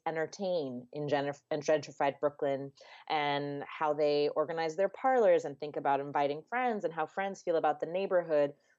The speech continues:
that would lead me to think about what was it like entertaining in Bed-Stuy, Brooklyn in the nineties when Penelope was growing up, and how did parties work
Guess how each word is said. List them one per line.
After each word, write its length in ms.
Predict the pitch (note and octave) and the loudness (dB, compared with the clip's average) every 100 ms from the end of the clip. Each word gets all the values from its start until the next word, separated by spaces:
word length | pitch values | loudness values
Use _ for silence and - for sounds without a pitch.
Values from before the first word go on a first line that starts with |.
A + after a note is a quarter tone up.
| _ | _
that 300 | G3 G#3 G#3+ - | 0 2 0 -2
would 180 | E3+ D#3 - - | -4 -4 -16 -18
lead 340 | D#3+ F#3+ E3+ | -10 -8 -8
me 340 | F3 G3+ G3+ F#3+ | -6 -4 -4 -2
to 100 | E3+ | -6
think 320 | - D3+ D3 | -4 -8 -4
about 440 | C#3+ D3 C#3+ C#3 - _ _ _ | -2 2 4 2 -2 _ _ _
what 260 | F#3 A#3 A3 | 0 2 4
was 160 | A#3 | 2
it 80 | G3+ | 2
like 220 | F3+ F3+ - | 2 2 0
entertaining 840 | F3 F3+ E3 - E3 D#3+ D#3 D#3 - | -2 -2 -6 -4 0 2 0 -2 -2
in 560 | D#3 D3+ D3 D3 D3 C#3+ - | 0 2 0 -2 -4 -6 0
Bed-Stuy, 580 | D#3 D3 - D#3 C#3+ C#3+ | 0 0 -2 2 2 2
Brooklyn 680 | D3+ - D#3 C#3+ C#3+ D3 D3 | 0 0 -4 -4 -4 -6 -4
in 140 | D#3 | -2
the 60 | E3 | 0
nineties 600 | A3+ F#4+ E4+ - - - - | 0 0 0 -4 -12 -20 -2
when 260 | D#3 D3 | 0 0
Penelope 480 | D3 A3+ C4+ D#4 E3 | -2 -2 0 0 0
was 140 | D3+ | -4
growing 320 | B2+ C3+ C3+ C3 | -2 0 0 -2
up, 140 | C3+ | -4
and 100 | - D3+ | -6 -8
how 260 | - A#3 | -2 0
did 180 | A3 G3+ | 0 -2
parties 500 | - F#3+ G3 G3+ E3 | -4 -2 0 -2 -4
work 380 | D3+ D#3+ - | 0 0 -2